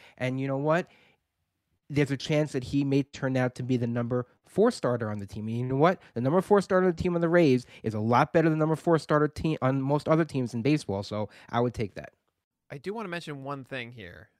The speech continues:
Speaker 2: Um, that final start of the year, six innings, five strikeouts against the Phillies, that was on the last day of the regular season, and Fleming was not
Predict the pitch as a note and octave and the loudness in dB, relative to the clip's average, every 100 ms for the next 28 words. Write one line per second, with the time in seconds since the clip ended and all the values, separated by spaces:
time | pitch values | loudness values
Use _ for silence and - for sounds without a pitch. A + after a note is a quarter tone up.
0 | _ B2+ B2 A#2 A2+ - C3 D3 D3+ G3 | _ -12 -10 -10 -12 -14 -8 -8 -8 -10
1 | F#3+ - E3 D#3 C3 C3 B2 F#2+ - C3 | -10 -8 -8 -6 -8 -12 -12 -14 -14 -14
2 | - B2 F#2+ D2 - A2+ A2+ A2 - - | -12 -14 -14 -20 -14 -12 -12 -14 -16 -14
3 | G2+ G#2+ D#2+ D2+ - - B2+ A#2 A#2 A2+ | -14 -14 -20 -20 -20 -20 -18 -16 -16 -20
4 | - B2 G#2+ B1+ - - _ _ _ _ | -16 -14 -14 -18 -20 -20 _ _ _ _
5 | _ _ - D3+ G#3+ B3+ G3+ C3+ C#3 D#3 | _ _ -8 -6 -6 -8 -10 -8 -8 -10
6 | - D3 D3 B2+ A#2+ B2 G#2+ G2+ - G2+ | -8 -6 -4 -6 -8 -10 -12 -16 -16 -16
7 | D2+ - A#2+ - A#2 A2+ C3 D3 F3+ D3+ | -18 -20 _ -20 -18 -16 -12 -10 -10 -10
8 | B2+ C3 C#3 D3 D#3 G#2 - | -12 -14 -14 -12 -14 -18 -20